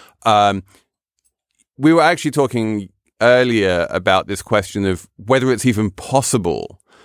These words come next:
for investing in public equities, just buying a stock which is publicly listed on the stock market, to have an impact. So, yeah, so according to BlackRock, which is, like, this monstrous multi-trillion dollar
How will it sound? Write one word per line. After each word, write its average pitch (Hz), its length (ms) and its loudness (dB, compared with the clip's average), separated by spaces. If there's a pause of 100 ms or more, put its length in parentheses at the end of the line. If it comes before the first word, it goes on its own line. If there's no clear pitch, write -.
for 95 460 2 (200)
investing 110 540 0
in 90 120 0
public 92 340 -4
equities, 82 380 -4
just - 260 -8
buying 98 360 0
a 90 60 -6
stock - 420 -2
which - 140 -10
is 78 100 -8
publicly 87 360 -4
listed 90 280 -2
on 78 100 -4
the 80 80 -6
stock - 260 -2
market, - 360 -4
to 101 80 -2
have 101 280 -2
an 92 100 -4
impact. - 640 -4 (300)
So, 156 340 2
yeah, 156 160 2
so 143 500 0 (300)
according 175 440 0
to 131 260 2
BlackRock, 107 640 -2
which 95 160 -8
is, 87 160 -6
like, 82 200 -4
this 85 280 -6
monstrous 87 600 -8
multi-trillion 82 680 -4
dollar 82 380 0